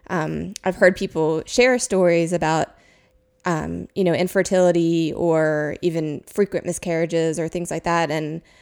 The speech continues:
I've felt this prodding, and I'm kind of a quiet person, but I felt this prodding to go up to them and just kind of share that,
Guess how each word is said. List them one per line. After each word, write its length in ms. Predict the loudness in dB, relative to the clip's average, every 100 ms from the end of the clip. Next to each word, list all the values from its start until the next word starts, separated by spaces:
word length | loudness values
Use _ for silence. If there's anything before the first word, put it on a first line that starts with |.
| _ -20 _ -4
I've 300 | 0 0 -2 _ _ _ _ _ _
felt 260 | 0 0
this 140 | 0 -6
prodding, 420 | 2 2 2 0
and 80 | -2
I'm 140 | -4
kind 260 | -2 0 2
of 80 | 2
a 20 |
quiet 260 | 2 2 2
person, 300 | -2 -2 -2
but 80 |
I 60 | -2
felt 180 | 0 -4
this 120 | -6
prodding 460 | 0 0 2 -2 -4
to 120 | -4
go 280 | 0 2 2
up 160 | -2
to 100 | -6
them 260 | -4 -4 -4
and 100 | -4
just 140 | -6
kind 200 | -4 -6
of 80 | -4
share 280 | -2 0 2
that, 260 | 0 -2